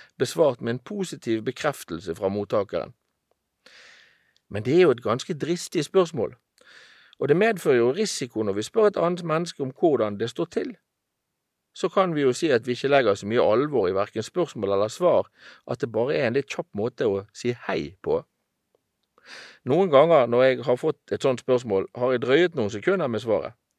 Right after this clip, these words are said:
Egentlig så hadde jeg lyst til å si hvordan det egentlig sto til, men det ble med et «takk, bare bra». Og vi hastet begge videre i en travel hverdag.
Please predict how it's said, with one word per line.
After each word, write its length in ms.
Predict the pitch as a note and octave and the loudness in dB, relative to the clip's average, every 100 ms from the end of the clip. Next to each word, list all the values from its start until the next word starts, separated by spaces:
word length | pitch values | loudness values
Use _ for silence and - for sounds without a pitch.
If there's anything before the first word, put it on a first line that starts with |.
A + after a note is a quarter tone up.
| _ _ _ | _ _ _
Egentlig 580 | G2+ G2 C#3 E3 G2 D3 | 0 0 0 -2 -4 -2
så 100 | F3+ | 0
hadde 140 | A#3+ F3+ | 0 2
jeg 80 | |
lyst 140 | F3 E3 | 2 0
til 80 | C3 | -4
å 40 | |
si 140 | D3 | -4
hvordan 340 | B2+ D3+ A#2+ G2+ | -2 4 4 4
det 120 | G2 - _ - | 0 -2 _ 4
egentlig 480 | A2 D3 C#3+ A2 | 4 4 -2 -4
sto 160 | G2+ A#2+ | -4 2
til, 260 | G3+ D3 F2 _ - - _ | 4 4 0 _ -20 -20 _
men 160 | A#2 A#2 | -2 0
det 120 | A#2+ | 0
ble 180 | D#3+ E3 | 0 0
med 220 | G#2 F2+ | 0 0
et 180 | - - A#2+ | -2 -18 -6
«takk, 220 | E3 - | -6 -4
bare 240 | - G#2+ C3 | 0 0 0
bra». 200 | C#3+ F#2 - _ _ _ _ _ _ _ E3+ | -2 -6 -10 _ _ _ _ _ _ _ 0
Og 80 | |
vi 80 | E3+ | 2
hastet 380 | D#3 E3+ - C#3 | 2 0 -4 0
begge 240 | C3+ D3 B2 | 0 2 -2
videre 380 | C3 D3 G2 | -2 0 0
i 40 | G2 | 0
en 100 | G#2+ | -2
travel 300 | - G#2+ F2 | 0 0 0
hverdag. 300 | E2 F#2+ C2 | 0 0 -2